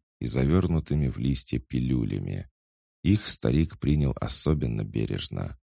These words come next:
От сохранности аптечки могли зависеть жизни его людей. "Хаджар!" — за спиной прозвучал знакомый голос.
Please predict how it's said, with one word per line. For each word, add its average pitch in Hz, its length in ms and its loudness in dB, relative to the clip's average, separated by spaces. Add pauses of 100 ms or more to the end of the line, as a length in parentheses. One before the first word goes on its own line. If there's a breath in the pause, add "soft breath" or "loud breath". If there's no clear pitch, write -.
(260)
От - 180 -4
сохранности - 960 2
аптечки - 840 -2 (200)
могли 69 340 0
зависеть 73 580 2
жизни 69 480 0
его 57 400 -2
людей. 55 600 -2 (840)
"Хаджар!" — 80 800 6 (300)
за 62 140 0
спиной 67 460 0
прозвучал 60 680 -2
знакомый 50 600 -6
голос. 50 600 -4